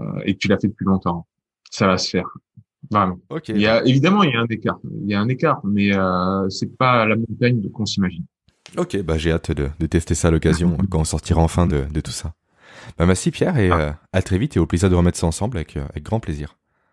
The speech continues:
Speaker 1: C'est moi qui te remercie, Jérémy. À très
Speaker 2: À
Speaker 1: vite.
Speaker 2: très vite. Ciao, salut.
Speaker 1: Ciao.
Speaker 2: Et voilà, nous y sommes, nous sommes arrivés à la fin de ce podcast, à la fin de cet échange. J'espère qu'il vous aura plu et j'espère que tous les échanges que j'ai pu vous partager ce mois-ci,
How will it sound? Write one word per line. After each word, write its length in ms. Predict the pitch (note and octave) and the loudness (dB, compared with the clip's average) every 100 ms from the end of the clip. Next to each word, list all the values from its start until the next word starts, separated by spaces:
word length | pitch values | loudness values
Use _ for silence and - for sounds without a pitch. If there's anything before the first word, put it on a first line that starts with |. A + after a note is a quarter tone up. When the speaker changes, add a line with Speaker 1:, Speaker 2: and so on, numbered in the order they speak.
| _ _ _ _ | _ _ _ _
Speaker 1:
C'est 100 | _ | _
moi 120 | A#2+ C3+ | 0 2
qui 100 | B2+ | 2
te 100 | B2 | 2
remercie, 320 | A#2+ A#2+ C3 | 2 2 2
Jérémy. 360 | A#2+ A2+ A#2+ - - | 4 2 0 -4 -8
À 80 | G2 | -2
très 120 | A2 | 4
Speaker 2:
À 20 | |
Speaker 1:
vite. 120 | A#2 | 4
Speaker 2:
très 120 | A2+ D#2 | 4 0
vite. 180 | - - | -6 -8
Ciao, 180 | D2+ D2+ | -8 -8
salut. 280 | D2 D2+ _ _ _ _ - | -10 -14 _ _ _ _ -8
Speaker 1:
Ciao. 300 | G2 G2 - _ _ _ _ _ _ _ _ _ _ _ _ _ _ _ | -6 -6 -10 _ _ _ _ _ _ _ _ _ _ _ _ _ _ _
Speaker 2:
Et 80 | D#3+ | -20
voilà, 420 | C3 G#2+ F2+ A2+ _ | -14 -12 -10 -12 _
nous 240 | A2 C3+ A2 | -8 -6 -6
y 60 | |
sommes, 400 | F#2 E2 F#2 G2 | -6 -4 -4 -6
nous 120 | F2 F2 | -8 -8
sommes 240 | - A#2+ | -4 -2
arrivés 300 | F#2+ E2+ F#2 | -2 0 2
à 80 | A#2+ | 2
la 100 | D2+ | 0
fin 220 | - G#2+ | -2 -2
de 100 | G2 | -2
ce 140 | D#2 F2+ | 0 -2
podcast, 720 | - D#2+ - - - - - | -2 -6 -6 -12 -10 -12 -6
à 80 | E2 | 0
la 120 | E2+ | 2
fin 180 | - B2 | 2 2
de 100 | F#2 | 2
cet 240 | - F#2 | 0 0
échange. 460 | D2+ - - - - - - - | 0 -4 -8 -8 -10 -12 -16 -18
J'espère 440 | - G#3 - F3 - | 0 0 2 0 2
qu'il 160 | - | 0
vous 180 | F#2 F#2+ | 0 0
aura 240 | F2+ C#2 - | 0 -2 -2
plu 180 | A#2+ - | 0 0
et 80 | F#2+ | 0
j'espère 360 | G2 - D3+ | 0 2 0
que 100 | - - _ | 0 -4 _
tous 220 | - A3 - | 0 2 2
les 320 | F#2 G2 G2+ | 0 0 0
échanges 320 | - A#2+ B2 | 0 -2 -2
que 100 | F2+ | -4
j'ai 140 | D#2 | -6
pu 260 | D2+ - E3 | -4 2 2
vous 160 | F#2+ F#2+ | 2 0
partager 540 | F2 - F2+ E2+ F2 | 0 0 0 0 -2
ce 200 | - - | -2 -6
mois-ci, 420 | F#2 C#2 - C#2+ | -4 -6 -10 -16